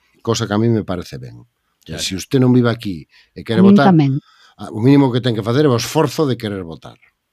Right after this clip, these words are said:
Speaker 2: Bueno,
Speaker 1: Eso é que
Speaker 3: Solicitar.
Speaker 1: sabe, que me parece
Speaker 2: Bueno, vamos
Speaker 1: increíble,
Speaker 2: ver,
Speaker 1: pero
Speaker 2: vamos
Speaker 1: bueno,
Speaker 2: ver unha, vamos
Speaker 1: ese,
Speaker 2: ver unha
Speaker 1: ese
Speaker 2: cosa.
Speaker 1: outro, ese outro debate. No,
Speaker 2: No
Speaker 1: simplemente
Speaker 2: Reino
Speaker 1: da
Speaker 2: Unido, no Reino Unido, eh, tes que ter pisado nos últimos quince anos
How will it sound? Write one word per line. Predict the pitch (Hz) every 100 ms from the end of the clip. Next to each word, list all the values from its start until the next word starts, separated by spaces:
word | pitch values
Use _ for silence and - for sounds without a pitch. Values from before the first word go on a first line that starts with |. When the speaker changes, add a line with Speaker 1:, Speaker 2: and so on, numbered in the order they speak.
| -
Speaker 2:
Bueno, | 110
Speaker 1:
Eso | 107
é | 127 113
que | 110
Speaker 3:
Solicitar. | 127 131 -
Speaker 1:
sabe, | 95
que | 90
me | 98
parece | 110 117
Speaker 2:
Bueno, | 143 117
vamos | 107
Speaker 1:
increíble, | 101
Speaker 2:
ver, | 98
Speaker 1:
pero | 123 117
Speaker 2:
vamos | 123
Speaker 1:
bueno, | 127
Speaker 2:
ver | 113
unha, | 101 -
vamos | 120 139
Speaker 1:
ese, | 135
Speaker 2:
ver | 113
unha | 110
Speaker 1:
ese | 117
Speaker 2:
cosa. | 147
Speaker 1:
outro, | 147 147
ese | 131 143
outro | 143
debate. | 139 117 107 -
No, | -
Speaker 2:
No | 143
Speaker 1:
simplemente | 190 196 165 156
Speaker 2:
Reino | 175
Speaker 1:
da | 160
Speaker 2:
Unido, | 160 - _ _
no | - 127 131
Reino | 170 156
Unido, | 151 147 156 156 _ _ -
eh, | 110 107 107 _ _ _
tes | 139 127
que | 135 113 _ _
ter | - 120
pisado | 113 - 98 90 90 -
nos | 104 104
últimos | 139 127 113
quince | - 123 101
anos | 90 76 73 71 - _